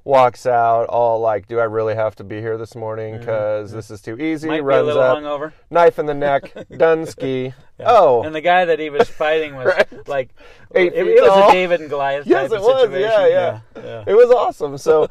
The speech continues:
Speaker 1: <laughs> so that's kinda what I think they should do. The N F L, hey, if you're li-, listening to the Fantasy Blink at Twitter, please go ahead and, uh,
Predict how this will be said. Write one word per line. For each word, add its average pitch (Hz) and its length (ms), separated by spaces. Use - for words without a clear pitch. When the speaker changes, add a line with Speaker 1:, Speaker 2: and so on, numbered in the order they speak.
Speaker 1:
<laughs> - 100
so 156 160
that's 175 280
kinda 240 240
what 170 100
I 143 80
think 156 220
they 147 100
should 123 160
do. 110 140
The 107 100
N 123 80
F 123 140
L, 127 160
hey, 120 180
if 104 120
you're 143 120
li-, 120 220
listening 110 300
to 101 200
the 139 240
Fantasy 98 480
Blink 110 320
at 95 160
Twitter, 147 380
please 202 520
go 156 200
ahead 165 300
and, 151 460
uh, 151 340